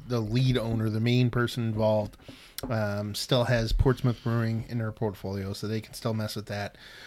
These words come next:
Um, there's other stuff they can do. So it's not like Smutty Nose is dying. Um, th-, the name might go away and might become the, something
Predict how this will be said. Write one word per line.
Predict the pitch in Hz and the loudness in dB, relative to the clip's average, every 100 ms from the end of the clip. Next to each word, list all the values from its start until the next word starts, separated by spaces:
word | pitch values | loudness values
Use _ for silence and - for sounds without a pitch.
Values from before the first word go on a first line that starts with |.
| - - | -12 -6
Um, | 110 107 | -4 -4
there's | 113 113 | -4 -2
other | 123 120 | -2 -2
stuff | - 117 | -2 -2
they | - | -2
can | 110 | -2
do. | 104 117 | -2 -2
So | - | -2
it's | 165 | -4
not | 139 - | -4 -6
like | 113 117 | -4 -6
Smutty | - 127 123 | 0 2 2
Nose | 117 110 | 2 0
is | 107 | -4
dying. | 101 120 95 98 95 - - - - | -6 -8 -8 -10 -12 -16 -18 -18 -4
Um, | 120 113 117 | -2 -2 -2
th-, | 135 107 | -4 -4
the | 127 127 | 2 4
name | 127 127 131 143 135 - | 4 4 4 4 2 -2
might | 117 123 117 | -2 -2 0
go | 123 | 0
away | 117 117 117 123 | 0 0 0 0
and | 107 | 0
might | 117 101 | -2 0
become | 113 123 113 113 110 | -2 0 0 0 0
the, | 107 110 - - 90 - 92 | 0 -2 -4 -18 -20 -20 -14
something | 101 - 113 123 110 | -8 -6 -4 -4 -4